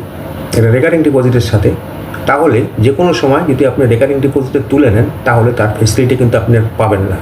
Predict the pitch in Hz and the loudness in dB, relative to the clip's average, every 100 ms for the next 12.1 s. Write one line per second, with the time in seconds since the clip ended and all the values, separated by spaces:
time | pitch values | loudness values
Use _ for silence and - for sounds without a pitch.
0 | - 123 127 143 123 139 120 90 - - | 0 0 2 2 2 2 2 2 -2 -8
1 | - - - - - - - - - - | -12 -12 -12 -12 -10 -10 -10 -10 -8 -2
2 | 160 156 127 120 220 185 165 113 - - | -2 0 -2 0 0 0 2 2 2 -2
3 | - - - - - - 110 - 165 180 | -6 -14 -14 -12 -10 -4 -2 0 0 0
4 | 180 - - - - - - 123 123 113 | -4 -12 -16 -14 -12 -8 0 2 4 4
5 | 135 147 147 180 - 113 147 147 139 123 | 4 2 0 -2 -2 0 0 0 -2 0
6 | 214 - - - - - 104 131 123 123 | -4 -4 -12 -12 -12 -6 -2 0 0 2
7 | 123 131 147 143 120 104 127 127 139 120 | 2 2 2 2 2 0 0 0 0 2
8 | 110 123 143 127 131 113 110 147 - 107 | 2 2 2 2 2 2 2 -2 -2 2
9 | 113 98 101 156 147 151 139 135 131 - | 2 2 0 0 0 0 0 0 0 0
10 | - 113 117 131 120 120 - 123 113 110 | 0 2 2 2 2 0 0 2 2 2
11 | 123 107 98 - 113 123 143 135 131 143 | 2 2 0 0 0 0 0 2 2 2